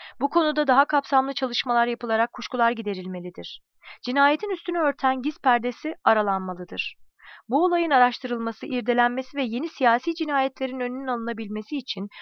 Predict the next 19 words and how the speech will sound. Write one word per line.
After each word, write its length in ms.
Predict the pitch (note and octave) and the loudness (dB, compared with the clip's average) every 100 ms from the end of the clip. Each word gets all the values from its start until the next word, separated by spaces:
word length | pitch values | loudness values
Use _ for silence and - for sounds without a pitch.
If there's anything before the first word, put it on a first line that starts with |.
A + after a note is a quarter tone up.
| - | -2
Anayasanın 560 | C4 E4+ F4+ D#4 C#4+ C4 | 0 2 -2 -2 -2 -2
doksan 320 | B3 - B3 | 0 2 0
sekizinci 440 | B3+ B3+ B3+ C4 | 0 -8 -6 -4
maddesinde 680 | D#4 A3 G3 G3 F#3+ F#3 - | -2 -2 -6 -10 -8 -8 -8
Türkiye 420 | - E4 E4+ D#4 | -8 -6 -4 -2
Büyük 200 | C4+ C4 | -4 -6
Millet 260 | A#3 C4 C#4+ | -4 -4 -4
Meclisi 360 | C#4 B3 - - | -8 -8 -10 -10
iç 180 | - - | -10 -10
tüzüğünün 420 | A#3+ A#3 A3 A3 A3 - - | -8 -6 -4 -4 -8 -8 -4
yüz 200 | A3+ G#3 | 0 2
dört 280 | D4 - | 2 0
ve 40 | C#4 | -2
yüz 240 | A#3+ G#3+ | -2 -2
beşinci 380 | A#3 - B3 D4+ | -4 -4 -6 0
maddesine 540 | C#4+ G#3 G#3 - B3+ | 0 0 -4 -6 -2
göre 280 | B3 G3+ B3+ - - | -2 0 -2 -4 -8
meclis 320 | A#3+ C4 C#4+ - | -2 -2 -2 -2
araştırılmasını 840 | - A3 - G#3 G#3+ G3+ - G#3 | 0 0 -2 -8 -6 -6 -8 -10